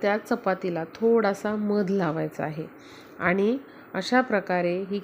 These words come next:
खीर जी आहे मध लावलेल्या चपातीवर तुम्हाला ठेवायची आहे. एखाद्या द्रोणामध्ये ठेवली किंवा केळीच्या पानावर ठेवली तरीही चालेल. आणि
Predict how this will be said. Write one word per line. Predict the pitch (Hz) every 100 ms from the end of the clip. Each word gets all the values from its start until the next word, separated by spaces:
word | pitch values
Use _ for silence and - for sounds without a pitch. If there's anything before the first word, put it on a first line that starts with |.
| -
खीर | - 240 220
जी | 190
आहे | 180 180 170
मध | 196 202 202
लावलेल्या | 196 185 180 175 180
चपातीवर | - 190 175 175 180 180 180
तुम्हाला | 180 175 170 170
ठेवायची | 185 208 175 147 151
आहे. | 147 156
एखाद्या | - - 185 185
द्रोणामध्ये | 185 180 175 170 165 175
ठेवली | 202 208 190 165
किंवा | - 175
केळीच्या | 175 196 170 165 185
पानावर | 185 180 165 165 170
ठेवली | 175 185 165 160 170
तरीही | 160 165 165
चालेल. | - 165 165 220 - - - - -
आणि | 170